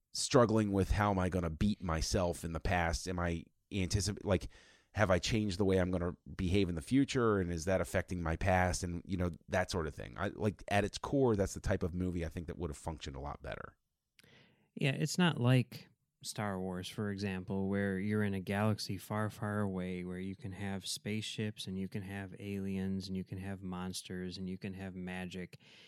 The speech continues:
Speaker 2: and you can have all these things, and you're basically building a world from scratch, which is, you know, fantastic on every level. Like, this is a movie which is set up to take place, like,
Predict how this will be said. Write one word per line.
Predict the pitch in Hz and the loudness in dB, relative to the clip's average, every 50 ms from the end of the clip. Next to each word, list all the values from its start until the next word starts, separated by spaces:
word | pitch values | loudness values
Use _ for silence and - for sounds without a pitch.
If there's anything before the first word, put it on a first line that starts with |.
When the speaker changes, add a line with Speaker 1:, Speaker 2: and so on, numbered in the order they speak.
| - _ - | -18 _ 0
Speaker 2:
and | 120 110 107 | 2 2 4
you | 107 | 2
can | 104 - 113 | 2 0 0
have | 101 104 98 92 | 0 0 0 2
all | 95 98 104 | 2 2 2
these | 104 104 101 95 - | 2 0 0 0 -2
things, | - - 104 101 98 98 95 92 | -2 0 0 2 2 0 0 0
and | 95 | 0
you're | 95 95 92 | 0 0 0
basically | 90 95 98 98 - - 101 - - 98 98 95 95 98 98 - _ _ _ _ _ _ _ _ - 113 | 2 0 0 0 0 -4 -4 -4 -2 -2 -2 -2 -2 -4 -6 -10 _ _ _ _ _ _ _ _ -6 2
building | 104 120 117 117 117 113 110 107 101 | 6 6 8 8 6 6 4 4 4
a | 98 | 2
world | 95 95 95 98 104 104 104 101 98 95 | 2 0 0 2 4 4 4 4 2 0
from | - - 95 95 87 | -2 -4 -2 -2 -2
scratch, | - - - - - 110 104 98 90 85 87 - - - - | -4 -6 -6 -4 -4 -2 -2 -2 -2 -4 -6 -8 -8 -6 -4
which | 113 104 - - | -4 -4 -4 -4
is, | 98 92 92 98 98 - - | -4 -4 -4 -6 -6 -6 -6
you | 104 95 | -6 -6
know, | 95 92 90 92 - - | -6 -6 -6 -8 -12 -12
fantastic | - - 107 104 98 - - - 120 113 107 - - - 98 - | -8 -6 -4 -4 -4 -6 -6 -6 -4 -4 -4 -4 -6 -8 -8 -6
on | - 95 95 95 - | -6 -6 -4 -4 -2
every | 107 107 104 101 98 92 | -2 -2 0 0 -2 -2
level. | 92 95 104 107 98 - - - - - _ _ - - - - - _ _ - | -2 -2 -2 -2 -2 -4 -8 -14 -16 -16 _ _ -20 -20 -20 -20 -20 _ _ 0
Like, | 120 110 - | 0 0 2
this | - 147 143 - - | 2 2 2 4 4
is | 156 131 127 | 4 6 8
a | 113 | 8
movie | 107 110 107 104 98 104 101 92 | 8 8 6 6 4 4 2 2
which | 85 92 101 - - | 0 -2 -2 -2 -2
is | 107 95 | 0 2
set | - - - 139 139 120 | 2 2 4 2 2 2
up | 104 98 95 - - _ _ _ _ _ _ _ _ _ | 0 0 -2 -4 -6 _ _ _ _ _ _ _ _ _
to | - - | -8 -8
take | 98 - 113 127 135 - - | -2 2 4 4 4 2 0
place, | - - 110 101 101 101 - - - - - - _ - | 0 2 2 4 2 2 2 0 -2 -2 -6 -10 _ -6
like, | 113 107 98 98 - - | -4 -2 -2 -4 -6 -10